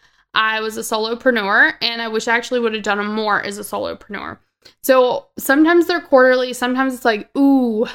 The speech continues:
we're feeling a little, like, stuck in our business right now." Like, everyone's feeling a little frazzled. Or before we hire someone, we always do quarterly time audits or time audits.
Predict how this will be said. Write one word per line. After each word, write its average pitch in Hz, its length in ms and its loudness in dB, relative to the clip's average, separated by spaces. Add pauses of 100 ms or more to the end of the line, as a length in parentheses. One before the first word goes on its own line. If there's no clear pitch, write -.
(240)
we're 226 300 -2
feeling 269 340 -2
a 254 60 -2
little, 240 320 2
like, 214 260 0
stuck - 400 -6
in 247 80 -2
our 226 140 0
business 214 460 -6
right 302 180 -2
now." 311 240 0
Like, 233 260 0
everyone's 254 500 -2
feeling 240 240 2
a 226 120 0
little 214 180 0
frazzled. 240 640 0 (600)
Or 269 560 6 (140)
before 233 280 0
we 240 120 2
hire 320 260 2
someone, - 400 -10 (140)
we 226 80 -6
always 240 240 -2
do 269 560 -4
quarterly 226 420 -2
time 196 320 -6
audits - 460 -12 (120)
or 233 160 2
time 226 280 -2
audits. - 340 -4